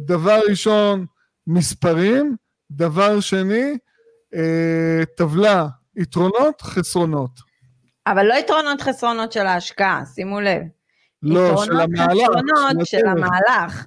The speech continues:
Speaker 2: איך זה משפיע, עד איקס שנים, תציירו חזון לעשר שנים.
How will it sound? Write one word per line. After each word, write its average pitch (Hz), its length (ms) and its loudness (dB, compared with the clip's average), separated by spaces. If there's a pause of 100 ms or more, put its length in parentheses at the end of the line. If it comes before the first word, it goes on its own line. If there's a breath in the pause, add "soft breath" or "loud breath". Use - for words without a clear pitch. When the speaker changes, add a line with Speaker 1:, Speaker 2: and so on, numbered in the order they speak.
Speaker 2:
איך 220 260 -2
זה 220 160 -2
משפיע, 240 640 0
עד 233 540 0 (160)
איקס 294 260 -8
שנים, 214 380 -4
תציירו 208 680 -2 (580)
חזון 214 380 -2
לעשר 240 440 -2
שנים. 202 440 -4